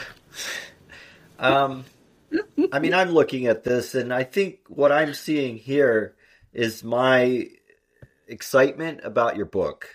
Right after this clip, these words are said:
really. This is what I'm seeing here, and that may have really kind of been a lot. I don't even know if we're gonna be able to cover all this, but I do appreciate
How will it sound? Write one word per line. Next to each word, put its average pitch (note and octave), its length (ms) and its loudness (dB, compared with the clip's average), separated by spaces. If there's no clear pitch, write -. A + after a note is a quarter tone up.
really. F2 460 0
This A2 200 -4
is G2+ 160 -10
what G2+ 160 2
I'm F2+ 180 2
seeing F#2 360 -6
here, F2+ 400 2
and G2+ 220 -4
that A2 200 2
may G2+ 200 2
have F#2+ 340 0
really F#2+ 420 2
kind F#2 240 0
of - 360 -2
been F#2+ 160 2
a E2 60 2
lot. C#2+ 540 -4
I G2 100 2
don't F#2+ 160 0
even F2 220 -2
know E2+ 180 0
if - 120 -6
we're F#2 80 -2
gonna E2 220 0
be F2 160 -2
able F2 160 0
to F#2 100 -2
cover A#2 340 0
all D#2+ 180 0
this, E2 300 -10
but F#2+ 100 0
I F#2+ 120 4
do G#2 180 -2
appreciate F#2+ 680 -2